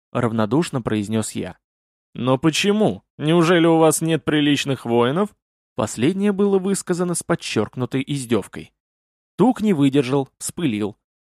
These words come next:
«Засунь назад свой гнилой язык! Поединков не будет, потому что вы их не стоите!» Подумав немного, Тук, желая усилить эффект, добавил,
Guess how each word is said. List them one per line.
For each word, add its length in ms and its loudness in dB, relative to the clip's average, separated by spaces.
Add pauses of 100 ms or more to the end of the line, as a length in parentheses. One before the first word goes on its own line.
(420)
«Засунь 440 0
назад 320 2
свой 240 4
гнилой 380 2
язык! 480 -2 (340)
Поединков 600 2
не 120 -4
будет, 320 -2
потому 360 0
что 180 2
вы 320 0
их 120 -6
не 140 -2
стоите!» 680 0 (680)
Подумав 440 0
немного, 600 -2 (200)
Тук, 240 -2
желая 400 2
усилить 460 -2
эффект, 460 -4
добавил, 580 -2